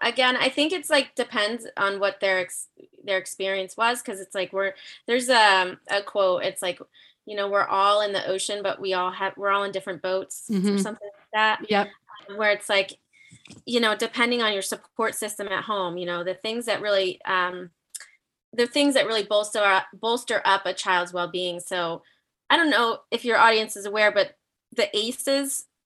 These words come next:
Speaker 1: study that was done about childhood adversity, they've now turned that into what's called, their whole organization, they changed it from calling aces connection to calling it paces connection,
Speaker 2: Mm.
Speaker 1: because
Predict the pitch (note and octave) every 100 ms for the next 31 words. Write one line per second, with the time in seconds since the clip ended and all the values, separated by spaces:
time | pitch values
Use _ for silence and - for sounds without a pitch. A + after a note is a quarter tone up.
0 | _ _ _ A#3+ - B3+ C4 C4+ C4+ D#4
1 | _ _ _ _ _ _ _ _ - G#3+
2 | G#3 A3 A3 G#3+ G#3+ G#3+ F#3 - - F#3+
3 | G3+ F#3+ F3 F3+ F3+ G3+ G#3 A3 - -
4 | - A#3 A#3 A3+ B3+ - C4 A3+ A3+ -
5 | _ _ - G3+ G3+ G#3+ G#3 - G3+ F#3
6 | - - - F#3+ F3+ - _ _ _ _
7 | _ G3 A#3 A3+ B3 G3+ G#3 G3 G3 F#3
8 | G3 G3 F3+ F3 G3+ G3 - - - F#3+
9 | F#3 - F3+ E3+ - F3 - F#3 - F#3+
10 | E3+ - G3 G#3 G3+ - F3+ E3+ - -
11 | F#3+ F3 - A3+ A#3+ - B3 A#3+ B3 -
12 | C#4 D4 - B3 A3+ G3+ E3+ A3 G#3